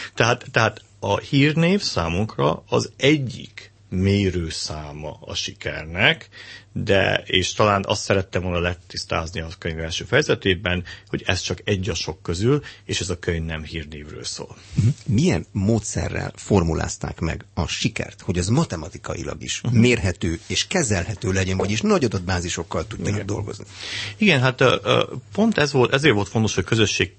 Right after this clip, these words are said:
Speaker 1: közösségi mérőszámként értékeljük a sikert, hogy nem csak egy adatpontról van szó, hogy milyen gyorsan fut például a futó, hanem igenis sok adatpontról, hogy hányan veszik meg a, a, a, például a lemezét egy művésznek, vagy a könyvét egy írónak, vagy hányan hallgatják a zenét, és így tovább.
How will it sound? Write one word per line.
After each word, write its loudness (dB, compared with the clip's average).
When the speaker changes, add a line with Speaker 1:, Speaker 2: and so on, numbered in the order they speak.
Speaker 1:
közösségi 2
mérőszámként 2
értékeljük 0
a -2
sikert, 0
hogy 2
nem 4
csak -6
egy -2
adatpontról -6
van -2
szó, -4
hogy -4
milyen 0
gyorsan -6
fut -8
például -2
a 2
futó, 0
hanem 4
igenis 4
sok 2
adatpontról, -2
hogy 0
hányan 2
veszik -6
meg -6
a, -6
a, 0
a, -10
például 0
a -6
lemezét 4
egy 0
művésznek, 2
vagy -8
a -12
könyvét 4
egy 2
írónak, 4
vagy 2
hányan 0
hallgatják 2
a 0
zenét, 0
és -2
így -8
tovább. -8